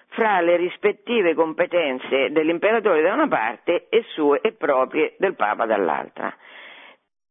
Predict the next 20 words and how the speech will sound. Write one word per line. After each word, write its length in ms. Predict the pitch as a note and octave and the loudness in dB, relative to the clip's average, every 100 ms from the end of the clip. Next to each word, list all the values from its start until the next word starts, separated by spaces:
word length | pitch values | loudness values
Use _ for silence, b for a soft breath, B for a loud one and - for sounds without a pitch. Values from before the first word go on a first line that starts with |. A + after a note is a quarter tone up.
| _ | _
E, 400 | - D4 - - | -10 -10 -12 -20
ehm, 480 | - A#1+ F2+ D#2 - - _ - - | -18 -16 -16 -16 -18 -20 _ -20 -8
spiega 420 | - D#4 G#3+ F3+ | -2 2 4 4
all'imperatore 840 | F3 F#3 F#3+ B3+ B3 F#3 F3 G3+ | 2 0 0 0 2 2 4 2
quali 300 | G3+ B3 A#3 | 0 -2 -2
sono 400 | A#3 E4+ D4+ F#3 | 0 0 2 2
le 140 | D#3+ D3+ | 0 0
rispettive 580 | D3 - - E3 E3 | -2 -4 -2 0 0
competenze, 1000 | C#3+ D3+ C3+ C3 D#3 D3+ C3 - A#2+ G#2 B B B B _ _ _ _ _ _ | 2 0 -2 0 0 0 -2 -4 -2 -2 B B B B _ _ _ _ _ _
rispettando 840 | G3 A#3 A#3 B3 B3 B3 G3 F3+ | -4 -4 -4 -4 -2 -2 0 0
le 140 | A#3+ D4+ | 0 0
quali 560 | G3+ E3 E3+ A3 A#3+ - | 0 0 2 0 -4 -4
non 240 | F3 E3+ | 0 0
c'è, 460 | E3 C#4 C4+ B3 - _ _ _ _ _ _ _ _ _ _ | 0 -2 -2 -2 -8 _ _ _ _ _ _ _ _ _ _
non 200 | E3+ D3+ | -6 -4
c'è 580 | - G#3 G3 E3+ D3 C#3 | -2 0 2 2 2 2
diverbio, 720 | C#3 C#3 A3 F3+ D3 C3 C3 | 2 2 2 0 -2 -2 0
non 200 | B2+ B2+ | 0 -2
c'è 480 | - E3 C#3 C3 C3 | -2 0 2 0 0
guerra, 680 | D#3 G#3 G3 D3 C3 B2 | 0 2 0 0 0 -2